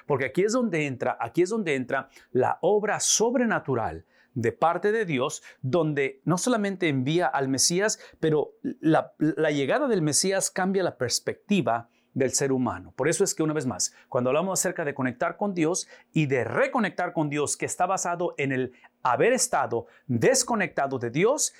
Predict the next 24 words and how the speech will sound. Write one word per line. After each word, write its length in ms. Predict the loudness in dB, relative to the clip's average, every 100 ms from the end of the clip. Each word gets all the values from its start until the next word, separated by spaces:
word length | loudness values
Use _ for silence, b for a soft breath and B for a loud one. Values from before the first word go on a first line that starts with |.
| B
inicia 720 | 0 2 4 4 2 0 -4 -4
con 180 | 0
una 220 | 2 0 -2
perspectiva 960 | -4 -2 -2 -4 -4 -2 0 0 -2
diferente 680 | -2 -2 0 0 0 -2 -6 -4
a 60 |
la 100 | -6
vida. 240 | -4 -6 -8 B B
Si 240 | 0 4 6
nosotros 440 | 4 2 -2 -2
seguimos 380 | 0 0 0 0
viendo 260 | -4 -2 0
la 180 | 0
vida 360 | 0 0 0 -2
igual, 460 | -4 -2 -2 -2 -8 _ _ B
si 160 | 2 2
nosotros 380 | 4 2 0
seguimos 480 | 0 -2 0 -2 -4
actuando 800 | -4 -4 -4 2 2 4 4 2
igual, 420 | 0 -2 -4 -6 -14 B
sintiendo 800 | 2 4 4 4 4 4 2 2
igual, 420 | 0 -2 -4 -6 -4
hablando 720 | -2 0 0 2 2 2 2
igual, 340 | 0 0 0